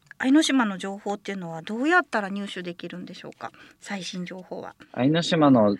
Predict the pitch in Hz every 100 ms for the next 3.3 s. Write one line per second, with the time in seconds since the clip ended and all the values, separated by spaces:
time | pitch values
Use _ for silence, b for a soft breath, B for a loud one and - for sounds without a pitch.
0 | 135 120 120 - 123 123 120 - 123 107
1 | 92 - 95 90 - 156 185 190 - 180
2 | 170 160 202 - 101 _ - 98 95 101
3 | 131 123